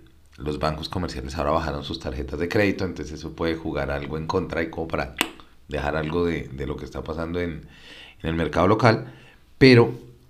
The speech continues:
¿qué es lo que sucede cuando llega esta reunión? El asunto es parte de lo que llevó a la crisis de Silicon Valley Bank, entre muchas cosas de manejo del banco interno, concentración de clientes y eso,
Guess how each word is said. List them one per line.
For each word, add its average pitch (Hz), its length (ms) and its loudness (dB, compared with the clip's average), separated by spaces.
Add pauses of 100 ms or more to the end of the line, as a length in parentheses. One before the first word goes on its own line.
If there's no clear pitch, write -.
(220)
¿qué 139 160 6
es 135 100 4
lo 151 140 6
que 160 100 2
sucede 87 520 2
cuando 101 220 0
llega 76 220 2
esta 76 220 0
reunión? 76 400 -4 (1200)
El 85 140 -2
asunto 98 480 2
es 110 420 2 (400)
parte 127 720 4
de 85 220 0
lo 82 200 0
que 76 180 -4
llevó 82 520 2 (720)
a 101 100 2
la 98 200 2
crisis - 800 -4 (800)
de 82 300 -2
Silicon 90 440 0
Valley 80 200 4
Bank, 85 280 2
entre 80 260 -4
muchas 117 300 0
cosas 147 180 0
de 135 100 2
manejo 90 500 0
del 98 140 2
banco 76 320 -2
interno, 87 580 0
concentración 71 640 -4
de 78 80 -6
clientes 78 480 -4
y 78 80 0
eso, 67 240 -4